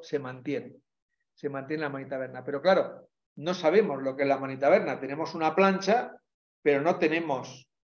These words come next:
eh, un material para comparar. No sabemos si es positivo o es negativo. Bueno, en esa época, eh, dan una variedad, en mi-, bueno, en esa época, muy posteriormente dan una variedad,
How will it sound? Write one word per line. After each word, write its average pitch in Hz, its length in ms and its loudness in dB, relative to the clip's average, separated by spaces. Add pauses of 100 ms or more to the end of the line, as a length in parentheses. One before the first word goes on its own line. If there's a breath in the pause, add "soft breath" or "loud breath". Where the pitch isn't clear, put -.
(600)
eh, 131 920 -8
un 185 120 -2
material 147 440 6
para 131 200 2
comparar. 143 600 0 (1000)
No 151 80 -4
sabemos 170 320 2
si 165 100 -2
es 156 120 -2
positivo 160 600 0
o 143 80 4
es 147 80 -2
negativo. 127 600 -4 (840)
Bueno, 196 560 4
en 170 160 0
esa 226 260 6
época, 208 720 6 (480)
eh, 147 800 -2
dan 190 260 6
una 214 200 6
variedad, 165 520 6 (480)
en 131 180 -12
mi-, 165 60 -10
bueno, 175 240 2
en - 80 -10
esa 143 160 0
época, 127 300 -2
muy 156 160 -4
posteriormente 170 720 2
dan 147 100 6
una 165 140 0
variedad, 160 540 4